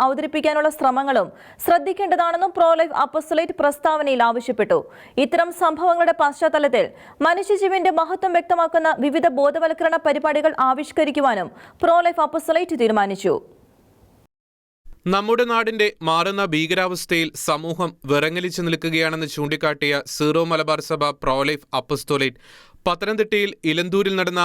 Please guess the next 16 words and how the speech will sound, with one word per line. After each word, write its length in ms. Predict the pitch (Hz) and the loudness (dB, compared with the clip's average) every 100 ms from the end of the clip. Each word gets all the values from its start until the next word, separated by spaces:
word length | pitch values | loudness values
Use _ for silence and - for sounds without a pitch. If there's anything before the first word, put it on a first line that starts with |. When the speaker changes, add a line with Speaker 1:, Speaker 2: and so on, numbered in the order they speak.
| 170 - | -2 -2
Speaker 2:
പൈശാചിക 680 | 147 147 - 170 165 170 165 156 143 | -4 -4 -4 -2 -2 -2 -4 -4 -2
നരഹത്യയും 560 | 139 143 160 160 156 - - _ - 202 | -2 -4 -4 -4 -4 -8 -20 _ -4 0
തുടർന്ന് 360 | 208 220 214 - 156 | 2 0 -2 -4 -2
നരഭോജനവും 640 | 160 185 190 202 208 208 - 147 | -2 0 0 0 0 -2 -2 -2
നടന്നുവെന്നുള്ള 600 | 151 170 190 185 180 170 160 | -2 -2 -4 -2 0 -2 -2
വാർത്തകൾ 500 | 143 135 139 - 151 113 _ _ 156 | -2 -2 -2 -2 -2 -4 _ _ -2
തുടർച്ചയായി 600 | 160 185 - 208 185 180 | 0 -2 -2 -2 0 -2
വരുമ്പോൾ 380 | 165 165 156 143 _ _ - | -2 0 -2 -2 _ _ -4
കേരളത്തിലെ 420 | 185 214 214 226 | -2 -2 0 0
കുടുംബങ്ങളിൽ 680 | 214 180 170 185 202 196 196 143 | 0 -2 0 0 0 0 -2 -2
വാർത്താ 420 | 151 160 165 190 | 0 0 -2 -4
ചാനലുകളും 580 | - 185 185 180 180 165 | -2 -2 0 0 -2 -2
പത്രമാധ്യമങ്ങളും 840 | 151 139 180 180 175 175 175 170 160 143 | -4 -2 -2 0 0 -2 -4 -6 -4 -6
ഉപയോഗിക്കുവാൻ 640 | 131 160 170 160 165 165 156 _ _ - | -2 -2 -2 -4 -2 -2 -4 _ _ -6
ഭയപ്പെടുന്ന 640 | 147 165 190 208 202 190 175 156 | -2 -2 -2 -4 -2 -2 -2 -2
അവസ്ഥയാണെന്നും 720 | 147 160 - 196 160 143 135 | -2 -6 -4 -2 0 -2 -6